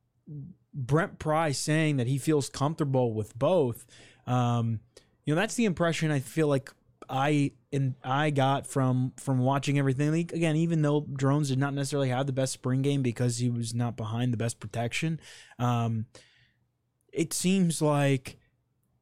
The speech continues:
you know, last year, had Grant Wells gotten hurt, which Virginia Tech was a little bit lucky, I think, that he didn't. Um,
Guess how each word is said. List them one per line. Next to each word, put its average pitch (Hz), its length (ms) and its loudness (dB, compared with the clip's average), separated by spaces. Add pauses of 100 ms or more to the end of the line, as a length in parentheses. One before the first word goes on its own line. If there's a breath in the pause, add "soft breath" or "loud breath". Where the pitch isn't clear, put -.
(480)
you 127 80 -6
know, 110 180 -4
last 156 400 -2
year, 113 360 0 (120)
had 139 220 -2
Grant 143 220 2
Wells 135 280 0
gotten 120 260 -2
hurt, 113 440 -8 (340)
which - 380 -2 (200)
Virginia 131 680 0
Tech 127 180 0
was 120 120 -4
a 131 40 -2
little 135 160 2
bit 123 80 -4
lucky, 127 380 0
I 107 60 0
think, 127 340 -6
that 107 80 -4
he 113 140 -2
didn't. 113 460 0 (380 loud breath)
Um, 120 540 2